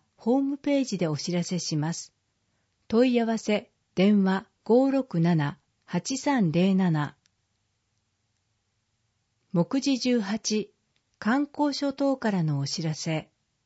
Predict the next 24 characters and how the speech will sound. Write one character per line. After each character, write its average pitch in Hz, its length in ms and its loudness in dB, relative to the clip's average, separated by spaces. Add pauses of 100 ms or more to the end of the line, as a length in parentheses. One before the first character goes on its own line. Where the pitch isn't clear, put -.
(760)
子 185 160 -2
ど 269 140 4
も 277 100 2
の 262 140 0
転 254 320 0
落 285 260 -2
事 285 140 -4
故 220 180 2
を 170 60 0
防 180 320 -4
ご 165 440 -2
う。 - 40 -20 (580)
北 - 260 -4
多 269 120 -4
摩 254 180 0
西 254 300 0
部 165 120 -2
消 165 340 -2
防 170 200 -2
署。 151 340 -6 (1200)
子 190 160 -2
ど 247 120 2
も 233 160 2
が 220 220 -4